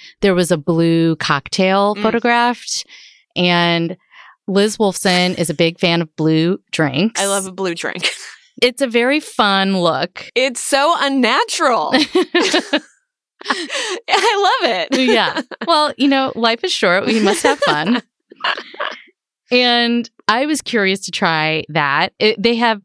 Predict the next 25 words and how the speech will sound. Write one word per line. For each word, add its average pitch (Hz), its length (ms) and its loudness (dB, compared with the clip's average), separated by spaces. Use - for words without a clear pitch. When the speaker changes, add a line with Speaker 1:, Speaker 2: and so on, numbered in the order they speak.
Speaker 1:
four 247 400 2
new 208 420 2
cocktails 160 880 -2
on 175 160 2
their 180 120 0
menu. 156 440 0
One 175 220 0
is 185 100 -4
called 196 220 -2
the 170 40 -8
Golden 165 320 0
Hour 202 220 0
Daiquiri, 175 560 0
which 170 300 -2
is 190 200 0
a 185 80 2
rum-based 175 1080 0
drink, 156 440 0
and 165 160 2
it's 156 180 -4
got, 147 460 0
uh, 170 140 2
Big 185 260 -2
Heart 196 320 -2
Teas, 175 800 0